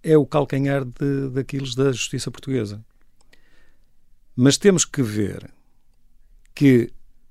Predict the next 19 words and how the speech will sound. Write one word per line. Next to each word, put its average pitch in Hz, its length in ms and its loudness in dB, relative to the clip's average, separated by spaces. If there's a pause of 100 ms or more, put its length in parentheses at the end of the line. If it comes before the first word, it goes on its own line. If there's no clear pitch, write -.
(260)
essa 185 260 4
lentidão, 98 640 0 (420)
a 107 100 -8
apontada 113 420 -2
lentidão, 104 520 -6 (640)
verifica-se 135 800 2 (420)
residualmente 123 1080 2 (120)
naquilo 127 460 -2
que - 180 -16
são 113 260 -2
designados 110 540 -2
os 107 160 -8
megaprocessos, 110 800 -6 (280)
ou 120 120 -4
os 113 100 -4
processos - 400 -2
de - 60 -4
especial - 340 -4
complexidade. 107 640 -8